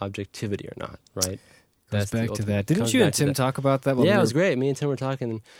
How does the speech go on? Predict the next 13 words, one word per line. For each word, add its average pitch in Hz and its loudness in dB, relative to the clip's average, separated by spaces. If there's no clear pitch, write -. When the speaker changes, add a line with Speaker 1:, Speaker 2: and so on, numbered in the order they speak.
Speaker 1:
while 101 -8
playing 110 -2
Minecraft 104 -2
about, 107 -2
um, 101 -4
that 139 0
exactly. 113 -2
What 104 0
is 113 2
art? 156 -4
What 110 -4
is 120 -4
it? - -10